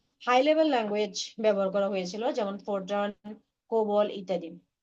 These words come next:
দ্বিতীয় প্রজন্মের কম্পিউটারের কিছু উদাহরণ ছিল আইবিএম, আহ, ওয়ান ফোর জিরো ওয়ান, আইবিএম ওয়ান সিক্স টু জিরো, সিডিসি ওয়ান সিক্স জিরো ফোর, ইউনিভ্যাক টু।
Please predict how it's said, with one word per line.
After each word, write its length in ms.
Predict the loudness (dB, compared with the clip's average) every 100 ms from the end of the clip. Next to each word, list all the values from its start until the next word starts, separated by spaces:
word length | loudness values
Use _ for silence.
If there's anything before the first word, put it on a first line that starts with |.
| _ _ _ _ _ _ _ _
দ্বিতীয় 260 | -6 0 0
প্রজন্মের 840 | 0 -2 -4 -6 -4 -4 -2 -2 -2 -10 -4
কম্পিউটারের 460 | -2 0 0 0 0
কিছু 200 | -4 -4
উদাহরণ 300 | -4 -2 -4
ছিল 260 | -4 -2 -2
আইবিএম, 520 | -2 -2 -2 -6 -8 -10
আহ, 360 | -6 -2 -2 0
ওয়ান 160 | -2 -4
ফোর 260 | -6 -6
জিরো 300 | -4 -2 -2
ওয়ান, 340 | 0 0 -2 -8 _ -4
আইবিএম 460 | -2 0 -2 -4 -2
ওয়ান 260 | -2 -2
সিক্স 360 | -4 -10 -10 -10
টু 180 | -8 -6
জিরো, 460 | -4 -4 -6 -8 -14 _
সিডিসি 600 | -14 -8 -6 -4 -6 -4 -4
ওয়ান 260 | -2 -4
সিক্স 260 | -4 -10 -8
জিরো 260 | -4 -4
ফোর, 300 | -4 -6 -6 -8 _ _
ইউনিভ্যাক 580 | -8 -4 -2 0 0 -2 -6
টু। 280 | -6 -6